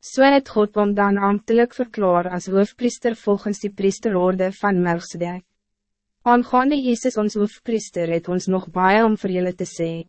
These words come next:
Het is echter moeilijk om dit aan julle te verduidelijken,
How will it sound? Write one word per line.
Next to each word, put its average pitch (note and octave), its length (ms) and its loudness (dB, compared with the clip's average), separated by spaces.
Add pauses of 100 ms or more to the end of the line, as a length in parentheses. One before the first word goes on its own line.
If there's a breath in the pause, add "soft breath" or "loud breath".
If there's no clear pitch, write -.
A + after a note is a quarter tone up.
(680)
Het A3 80 2
is - 80 -6
echter A#3+ 380 2
moeilijk B3 360 2
om B3 100 0
dit G3 180 -4
aan F#3+ 160 0
julle G3+ 200 0
te B3 140 -6
verduidelijken, F3+ 680 -2